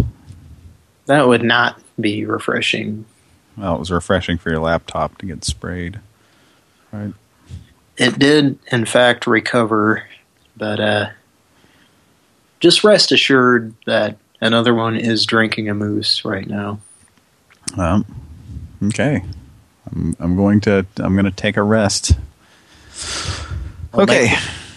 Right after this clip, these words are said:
Speaker 1: make sure you do it at one of them rest stops.
Speaker 2: Okay. We'll, we'll do.
Speaker 1: Make sure you go into a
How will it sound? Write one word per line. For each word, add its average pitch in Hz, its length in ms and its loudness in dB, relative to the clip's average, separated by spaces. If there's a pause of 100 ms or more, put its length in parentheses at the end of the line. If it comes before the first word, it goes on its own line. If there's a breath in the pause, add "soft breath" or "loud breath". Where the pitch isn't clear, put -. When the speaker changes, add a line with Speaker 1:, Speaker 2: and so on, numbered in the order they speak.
Speaker 1:
make 139 160 0
sure 147 120 4
you 139 140 6
do 135 180 6
it 135 80 4
at 123 120 0
one 131 140 -2
of 135 60 0
them 135 240 0
rest - 460 0
stops. - 720 -2 (1120)
Speaker 2:
Okay. - 460 -2 (580)
We'll, 90 200 -4 (100)
we'll 104 320 4
do. 82 400 2 (560 loud breath)
Speaker 1:
Make 180 180 -16
sure 127 160 -2
you 120 120 2
go 127 240 2
into 123 280 4
a 113 80 2